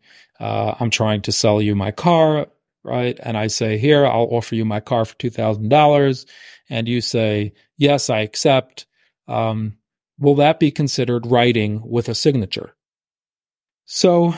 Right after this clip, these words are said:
uh, there is a New Jersey appellate case which held that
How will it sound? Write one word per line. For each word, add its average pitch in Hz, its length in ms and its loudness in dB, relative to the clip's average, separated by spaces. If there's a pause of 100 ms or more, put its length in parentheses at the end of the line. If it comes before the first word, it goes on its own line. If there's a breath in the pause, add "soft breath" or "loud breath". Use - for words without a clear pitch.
(440 loud breath)
uh, 151 340 0
there 165 300 4
is 190 520 4
a 165 100 0
New 156 120 2
Jersey 156 380 2
appellate 139 480 0
case - 580 -2 (200)
which 131 640 2
held 131 600 2 (400 soft breath)
that 117 380 0